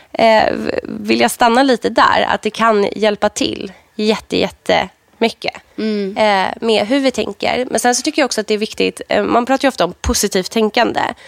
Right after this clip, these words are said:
Speaker 1: men jag tror jättemycket på positivt handlande. Eh, och det tror jag blir extra viktigt när man inte orkar hålla så mycket i huvudet.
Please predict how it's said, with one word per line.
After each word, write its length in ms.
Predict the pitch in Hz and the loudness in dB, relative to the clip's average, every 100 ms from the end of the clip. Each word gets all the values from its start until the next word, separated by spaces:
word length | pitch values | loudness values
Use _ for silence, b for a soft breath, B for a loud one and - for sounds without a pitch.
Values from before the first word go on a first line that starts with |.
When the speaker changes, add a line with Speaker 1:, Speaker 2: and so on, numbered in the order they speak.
| B B - | B B 0
Speaker 1:
men 240 | 226 214 | 2 2
jag 260 | - 269 269 | 2 2 2
tror 120 | 247 | 0
jättemycket 420 | 226 - 214 202 | -2 -2 -2 0
på 100 | 196 | -4
positivt 600 | 185 247 - 202 - 190 | -2 -2 -2 -2 -2 -2
handlande. 720 | - 226 208 233 - - - 214 B B B B | 0 2 2 0 0 -2 -4 -6 B B B B
Eh, 180 | 214 202 | 0 2
och 140 | - | 2
det 160 | 220 262 | 2 2
tror 140 | 262 | 4
jag 100 | 254 | 2
blir 180 | 208 - - | 2 -2 -2
extra 320 | - - 311 | -4 0 2
viktigt 440 | 277 - 208 208 | 2 -2 -2 0
när 180 | 226 208 | 2 4
man 180 | 214 208 | 2 2
inte 240 | 247 202 | 0 0
orkar 220 | 208 - | -2 0
hålla 380 | 202 - 311 302 | -4 0 2 2
så 140 | 262 214 | 0 -2
mycket 220 | 202 - | -2 -2
i 100 | 196 | 0
huvudet. 600 | 240 226 - - - | 0 0 -2 -4 -10